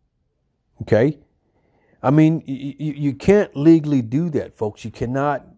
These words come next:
use satellites to invade our privacy of what we are doing today. It's against the law, folks. Okay?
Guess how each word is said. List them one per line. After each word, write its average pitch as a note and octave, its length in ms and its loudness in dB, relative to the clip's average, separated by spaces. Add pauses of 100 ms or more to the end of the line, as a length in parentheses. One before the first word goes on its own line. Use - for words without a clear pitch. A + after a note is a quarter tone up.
(380)
use D3 600 0
satellites A2 880 -4 (1000)
to C3+ 300 4
invade C3+ 480 4
our C#3 160 2
privacy B2 640 -2
of G2 80 -6
what A2+ 200 -6
we G#2+ 120 -8
are G2+ 80 -6
doing G#2+ 340 -6
today. G2 400 -16 (440)
It's B2 220 -6
against A2+ 340 -2
the A2 60 -6
law, F2+ 240 -4
folks. - 540 -16 (1600)
Okay? A2+ 340 -2